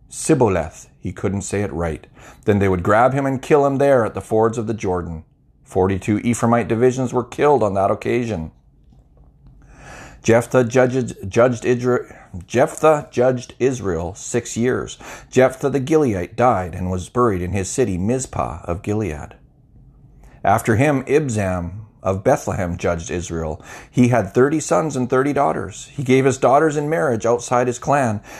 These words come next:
and brought in thirty daughters-in-law from the outside for his sons. He judged Israel seven years. Ibzan died and was buried in Bethlehem.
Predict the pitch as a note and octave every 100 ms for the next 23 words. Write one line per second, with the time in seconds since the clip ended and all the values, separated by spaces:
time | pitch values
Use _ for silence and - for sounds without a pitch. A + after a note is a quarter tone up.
0 | - A#2+ A#2 C3 C3+ C3+ B2+ - C#3+ D3
1 | C#3+ D3 C#3 A2 G#2+ F#2 F#2+ A2+ - G#2
2 | G2+ F#2+ A2 A#2+ - E2 F#2 - F2+ G#2+
3 | G#2 C3 D3 C3+ - - - _ - -
4 | - - A2+ G2 B2+ C#3 A#2 D3+ C3+ A#2
5 | G2 - G2 G2 G2+ A2 A#2+ E2+ - -
6 | _ _ - G2+ F#2 G2+ F#2 F2 G2+ A#2
7 | G#2 D2+ - - F#2+ F#2 F2+ A2 F2 E2
8 | F2 B2 - F2 C2+ C#2+